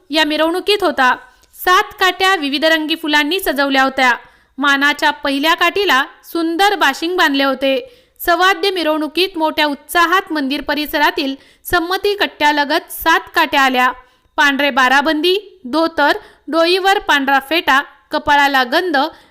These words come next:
अशा पेहरावात लाखो भाविकांमुळे सोहळ्यात उत्साह, भक्ती आणि शिस्तीचे दर्शन घडले. सुहास शेटे यांनी एक वाजून पस्तीस मिनिटांनी संमती वाचनाला प्रारंभ केला.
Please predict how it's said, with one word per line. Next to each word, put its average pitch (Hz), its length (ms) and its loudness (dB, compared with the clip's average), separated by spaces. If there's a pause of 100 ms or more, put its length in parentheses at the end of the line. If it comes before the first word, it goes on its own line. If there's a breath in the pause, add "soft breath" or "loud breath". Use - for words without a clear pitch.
(100)
अशा 302 260 -2
पेहरावात 320 560 0 (120)
लाखो 269 400 0
भाविकांमुळे 330 800 0 (380 loud breath)
सोहळ्यात 359 440 0
उत्साह, 311 580 0
भक्ती 294 800 -4 (100)
आणि 302 260 0
शिस्तीचे 370 560 -2
दर्शन 285 400 -2
घडले. 254 360 0 (1700)
सुहास 349 460 0
शेटे 339 280 0
यांनी 330 300 0 (160)
एक 339 340 -2
वाजून 339 440 0
पस्तीस 392 640 -4
मिनिटांनी 349 520 -2
संमती 302 420 -2
वाचनाला 311 460 2
प्रारंभ 277 400 2
केला. 262 420 0